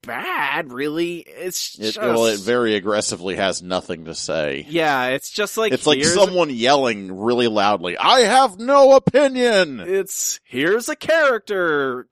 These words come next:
Speaker 2: Yeah.
Speaker 1: You remember Darkhawk? No."
Speaker 2: <laughs>
Speaker 1: Like
Speaker 2: Content!
Speaker 1: y-,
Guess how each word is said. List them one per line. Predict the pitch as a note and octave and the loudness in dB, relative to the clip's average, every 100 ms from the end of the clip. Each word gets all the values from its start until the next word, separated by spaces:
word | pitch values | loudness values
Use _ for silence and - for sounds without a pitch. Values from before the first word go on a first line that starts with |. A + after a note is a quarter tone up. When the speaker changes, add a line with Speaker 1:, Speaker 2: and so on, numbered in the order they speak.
| - | -12
Speaker 2:
Yeah. | A#2 - | -6 -2
Speaker 1:
You | G3+ | 0
remember | A3 A3+ | 0 0
Darkhawk? | G3+ A#3+ C4+ C#4 C#4+ C#4+ - _ - | 0 0 -2 -2 -2 -4 -10 _ -14
No." | D3 G3+ G#3+ A3 A3 A3 A3 _ | -6 -2 -2 0 -2 -4 -12 _
Speaker 2:
<laughs> | _ _ - _ - - _ _ - | _ _ -20 _ -20 -20 _ _ -6
Speaker 1:
Like | F3+ G3 - - | -2 -2 -4 -20
Speaker 2:
Content! | - B3 C#4 C4+ - G#3+ A#3 G3+ D3+ - - - _ | -2 2 4 2 -2 -2 0 0 0 -6 -16 -16 _
Speaker 1:
y-, | G#3+ | -20